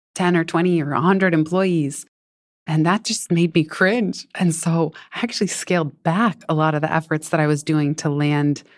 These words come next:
new corporate clients. I'll react. If someone comes to me and they're interested, I will absolutely move forward and have a conversation. But I realized that I would just be chasing somebody else's version of success if I were to go that route, that that business would no longer fit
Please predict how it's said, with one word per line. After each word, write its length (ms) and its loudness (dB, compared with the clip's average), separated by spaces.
new 180 6
corporate 420 -2
clients. 500 0
I'll 340 2
react. 680 0
If 100 -4
someone 260 2
comes 280 0
to 100 -4
me 240 2
and 120 0
they're 100 0
interested, 500 -2
I 140 0
will 420 -2
absolutely 960 -2
move 220 0
forward 280 0
and 60 0
have 140 -2
a 40 -12
conversation. 680 -2
But 240 -2
I 100 2
realized 680 0
that 180 2
I 120 2
would 140 0
just 180 -4
be 100 0
chasing 680 -2
somebody 500 0
else's 380 -2
version 320 -2
of 100 -4
success 560 -4
if 160 -8
I 100 0
were 100 -2
to 80 -6
go 180 -2
that 200 -2
route, 280 0
that 180 -4
that 220 -2
business 360 -2
would 100 -2
no 160 0
longer 260 -2
fit 400 -4